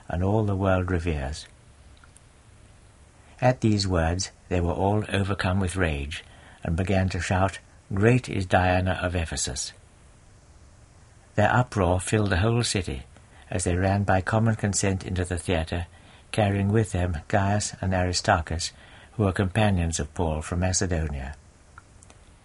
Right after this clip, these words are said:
When Paul had a mind to show himself before the people, his disciples tried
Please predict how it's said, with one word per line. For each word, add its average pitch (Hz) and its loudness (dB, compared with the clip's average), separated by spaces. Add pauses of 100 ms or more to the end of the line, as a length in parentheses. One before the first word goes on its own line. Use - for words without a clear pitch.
(500)
When 92 2
Paul 123 4
had 104 2
a 98 2
mind 92 0
to 107 -2
show 92 0
himself 90 0
before 87 -2
the 82 -4
people, 85 -6 (540)
his 104 -6
disciples 104 2
tried 101 -2